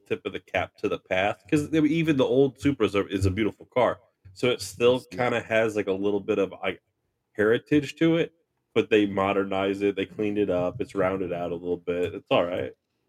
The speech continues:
Speaker 2: Yeah, I enj-, I enjoy it, and I, and I love the old Supras. I mean, the old Supras are, are sh-, the shit. I mean, they're one of those cars that you can just, there's, possibilities are endless. I used to watch videos, and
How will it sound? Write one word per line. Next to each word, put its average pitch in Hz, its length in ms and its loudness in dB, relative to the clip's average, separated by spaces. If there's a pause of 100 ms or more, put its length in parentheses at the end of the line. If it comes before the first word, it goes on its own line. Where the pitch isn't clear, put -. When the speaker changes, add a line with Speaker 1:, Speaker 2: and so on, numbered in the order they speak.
(680)
Speaker 2:
Yeah, 107 140 -20 (140)
I - 20 -20
enj-, 131 240 -20
I 131 60 -10
enjoy 123 380 -2
it, 107 180 -8
and 113 80 -14
I, 120 60 -12
and 113 140 -18
I 123 100 -14
love 123 180 -10
the 110 100 -12
old 107 160 -10
Supras. 95 500 -20
I 98 40 -20
mean, 98 200 -18
the 95 60 -16
old 107 160 -14
Supras 95 320 -16
are, 92 260 -20
are 98 120 -18 (480)
sh-, - 240 -18
the - 80 -20
shit. 90 400 -18 (120)
I 98 60 -20
mean, 95 160 -20
they're 95 140 -18
one 95 160 -16
of 92 60 -14
those 90 140 -14
cars 95 300 -16
that 90 60 -20
you 95 120 -20
can 92 140 -20
just, 95 260 -20 (540)
there's, 98 200 -18
possibilities 104 680 -12
are 76 100 -18
endless. 92 380 -20
I 104 60 -14
used 107 160 -16
to 110 60 -14
watch 98 160 -14
videos, 95 520 -18
and 92 100 -20